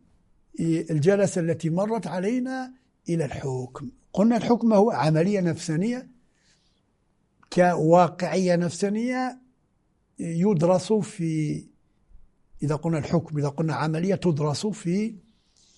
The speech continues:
آه، آه، علم النفس العقلي أو علم النفس الفلسفي.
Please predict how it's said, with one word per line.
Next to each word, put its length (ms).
آه، 260
آه، 680
علم 140
النفس 260
العقلي 400
أو 80
علم 220
النفس 240
الفلسفي. 520